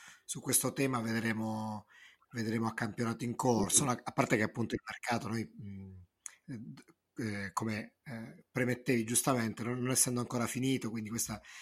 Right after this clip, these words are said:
Speaker 1: vediamo se questa valutazione poi si conferma anche nelle ultime, eh, scelte di mercato, anche se, insomma, non, non si profilano
Speaker 2: Ma poi sono, sono operazioni
Speaker 1: investimenti clamorosi.
Speaker 2: si, si giustificano anche e si spiegano,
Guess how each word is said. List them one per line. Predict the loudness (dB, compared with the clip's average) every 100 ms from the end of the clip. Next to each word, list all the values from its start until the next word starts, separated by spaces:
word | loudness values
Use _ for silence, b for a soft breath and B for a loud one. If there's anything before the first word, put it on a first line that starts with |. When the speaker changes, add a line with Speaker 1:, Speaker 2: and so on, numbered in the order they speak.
| B
Speaker 1:
vediamo | 2 4 4 2
se | 0
questa | 2 2 2
valutazione | 2 2 4 4 4 2
poi | 2
si | 0
conferma | 0 0 0 2 2
anche | 0 0
nelle | -2 2
ultime, | 2 2 0 -4 -4 -8 B B B B B
eh, | -2 2
scelte | 6 6 6 4
di | 6
mercato, | 6 6 4 4 -2 -8
anche | -10 -8 -6
se, | -6
insomma, | -8 -8 -10
non, | -10 -8
non | -4
si | -4 -4
profilano | -6 -4 -2 2
Speaker 2:
Ma | 4
poi | 4
sono, | 2 0 2
sono | 6 8
operazioni | 8 6 2 6
Speaker 1:
investimenti | 6 8 6 4 2
clamorosi. | 0 0 -2 0 6
Speaker 2:
si, | 6 6
si | 4 6
giustificano | 6 4 4 6 6 8
anche | 8 6 4
e | 2
si | 2 2
spiegano, | 6 8 8 2 0 0 0